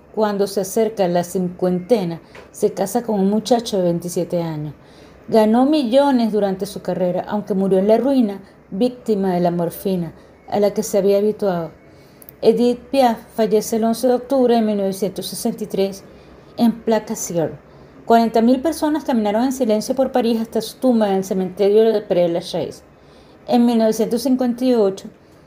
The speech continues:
se publicaron sus memorias con el título de Au bal de la Chance.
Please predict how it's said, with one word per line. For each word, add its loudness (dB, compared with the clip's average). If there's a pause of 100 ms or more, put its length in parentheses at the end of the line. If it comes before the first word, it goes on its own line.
(220)
se -4
publicaron 2
sus 0
memorias 0 (640)
con 0
el 2
título -2
de 4
Au 4
bal 2
de -2
la -6
Chance. -8